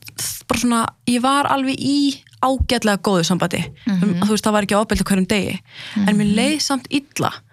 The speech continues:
Speaker 2: Mhm.
Speaker 1: Og ég hefði ekki getað, sko, áttað mig á því strax hvort það var ofbeldi í sambandi út af því þetta var svona, þú veist,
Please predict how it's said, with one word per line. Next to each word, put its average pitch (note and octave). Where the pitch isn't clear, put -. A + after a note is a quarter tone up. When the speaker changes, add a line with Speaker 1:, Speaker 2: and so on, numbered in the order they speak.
Speaker 2:
Mhm. E3+
Speaker 1:
Og A3+
ég C4
hefði B3+
ekki A#3+
getað, B3
sko, -
áttað A#3
mig G#3
á A3
því G#3
strax F#3+
hvort G3
það F#3+
var G3+
ofbeldi F#3+
í F#3
sambandi F3+
út G#3+
af G#3
því G#3+
þetta G3+
var G#3
svona, F#3+
þú G3+
veist, -